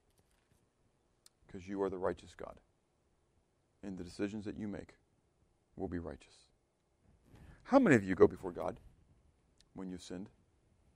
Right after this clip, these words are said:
and declare that to Him? I understand we have First John one nine. You know, confess your sin before God, and He'll be faithful and just to forgive your sin and cleanse you from all unrighteousness. That's fine.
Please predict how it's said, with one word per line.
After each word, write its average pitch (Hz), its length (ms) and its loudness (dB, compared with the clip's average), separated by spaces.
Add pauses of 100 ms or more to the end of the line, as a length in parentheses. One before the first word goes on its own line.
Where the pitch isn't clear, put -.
(680)
and 98 140 -10
declare 98 340 -6
that 98 140 -2
to - 60 -20
Him? 104 200 -14 (2750)
I 147 60 8
understand 151 280 6
we 131 60 8
have 123 80 6
First - 200 4
John 113 180 8
one 120 120 6
nine. 95 240 -2 (800)
You 107 100 -10
know, 113 180 -4 (200)
confess 123 300 4
your 123 80 -12
sin 120 160 -4
before 113 220 -4
God, 104 300 8 (340)
and 107 100 -8
He'll 117 100 -2
be 107 80 -2
faithful 110 300 2
and 104 80 -10
just 104 160 -6
to - 60 -20
forgive 107 240 -10
your 92 100 -8
sin 87 240 -14 (560)
and 104 80 -10
cleanse 113 260 6
you 98 80 -20
from 98 100 -10
all 95 120 0
unrighteousness. 95 540 -8 (680)
That's 120 160 4
fine. 113 300 2